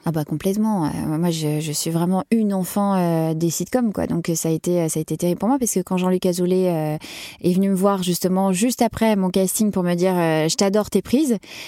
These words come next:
j'avais l'impression que, euh, voilà, que j'étais sur une autre planète. Et puis, euh, il me l'a dit, hein, il m'a dit, euh, « Tu seras, euh, notre nouvelle Hélène ».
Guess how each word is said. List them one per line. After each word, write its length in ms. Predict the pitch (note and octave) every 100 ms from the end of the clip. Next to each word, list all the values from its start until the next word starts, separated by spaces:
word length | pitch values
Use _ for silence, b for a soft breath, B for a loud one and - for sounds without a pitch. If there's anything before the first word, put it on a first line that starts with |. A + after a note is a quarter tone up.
| B -
j'avais 280 | E3 D#3+
l'impression 480 | D#3 D#3 E3 - G3
que, 100 | F3+
euh, 380 | D#3+ D3 C#3+ C#3+
voilà, 240 | D3+ G3 F#3
que 140 | D#3
j'étais 240 | D3 E3
sur 180 | E3 F3
une 140 | D#3 D#3
autre 100 | -
planète. 460 | E3 F#3 A3 G#3
Et 60 | F3
puis, 280 | - F3 D#3+
euh, 140 | D3
il 100 | D#3+
me 60 | E3+
l'a 80 |
dit, 180 | F#3+ A3+
hein, 100 | G3+ F3
il 60 |
m'a 120 | D#3+
dit, 160 | E3 F3+
euh, « 120 | E3
Tu 100 | -
seras, 380 | F3 - F3+ E3
euh, 120 | D3
notre 240 | D3 F#3 F#3
nouvelle 280 | F3+ F3+ E3
Hélène ». 320 | F#3+ A#3+